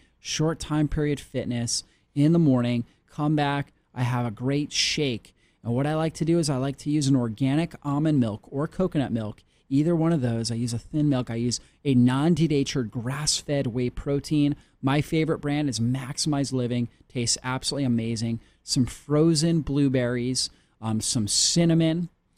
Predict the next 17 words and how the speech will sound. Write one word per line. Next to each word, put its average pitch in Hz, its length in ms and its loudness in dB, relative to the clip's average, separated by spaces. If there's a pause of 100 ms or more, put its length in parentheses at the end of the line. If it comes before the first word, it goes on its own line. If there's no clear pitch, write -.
(260)
and, 120 360 0
uh, 117 260 -2
some 120 300 2
super 156 560 0
greens 123 400 2
powder 120 400 -4
that 117 120 -6
I 117 60 -4
throw 127 320 -4
in 120 120 2
there 117 180 -2
as 110 160 -6
well 131 360 -2
for 120 200 -8
some 117 160 -2
extra - 280 -4
antioxidants. 127 840 -4